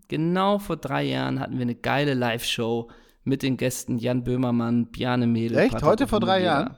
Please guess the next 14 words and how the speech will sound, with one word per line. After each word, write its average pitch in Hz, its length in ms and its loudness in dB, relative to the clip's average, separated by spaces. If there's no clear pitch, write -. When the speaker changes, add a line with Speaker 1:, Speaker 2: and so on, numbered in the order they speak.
Speaker 2:
Ja? 123 160 0
Speaker 1:
Genau 180 380 2
vor 160 180 -2
Speaker 2:
Ah. 123 80 2
Speaker 1:
drei 120 200 -2
Jahren. 95 360 -10
So. 104 120 -2
Speaker 2:
Alrighty. 160 260 -2
Speaker 1:
Und 127 200 -2
dazu 185 320 2
haben 202 180 0
wir 175 320 0
eigentlich 156 400 -4
echt - 280 -6